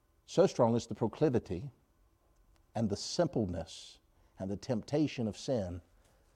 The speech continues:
that if you could isolate a generation from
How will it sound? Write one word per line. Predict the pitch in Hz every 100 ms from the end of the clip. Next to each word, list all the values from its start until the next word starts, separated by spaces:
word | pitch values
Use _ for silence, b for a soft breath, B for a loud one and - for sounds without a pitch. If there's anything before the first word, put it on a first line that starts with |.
| b b b b _ _ _ b b b b b b _ -
that | 90
if | 87 123
you | 131
could | 104 73 -
isolate | - 208 202 - 101 90 78 71 - - _ _ _ _ _ _ _ _ _ _ _
a | 90
generation | 85 110 107 98 113 110 101
from | 87 92 82